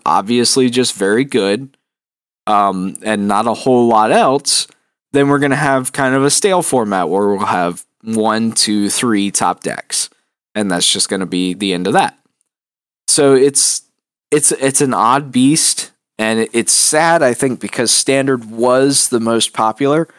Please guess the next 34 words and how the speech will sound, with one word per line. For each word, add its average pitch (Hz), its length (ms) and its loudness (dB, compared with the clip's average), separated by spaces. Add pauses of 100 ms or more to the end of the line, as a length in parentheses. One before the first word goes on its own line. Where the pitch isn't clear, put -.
(300)
I'm 165 160 2
not 165 180 2
sure 123 240 2
it 101 100 0
is 101 200 0
anymore, 80 400 -8 (760)
'cause 127 300 0 (100)
I 117 100 0
think 143 240 -2
people 135 260 0
are 117 60 0
kind 123 200 -2
of 107 80 -2
figuring 117 540 0
it 101 100 0
out 110 380 2
that 95 280 2 (200)
Standard's 165 520 0
a 117 60 0
great 120 340 0
launching 117 520 0
point, 90 440 -6 (880)
but 117 380 2 (960)
if 127 160 0
you 139 140 2
want 131 460 2 (200)
that, 113 380 0
that 104 240 -2
thrill 135 500 4
of 107 160 -2
the 107 80 -2
variety 123 880 2
of 95 400 -4
seeing 117 680 0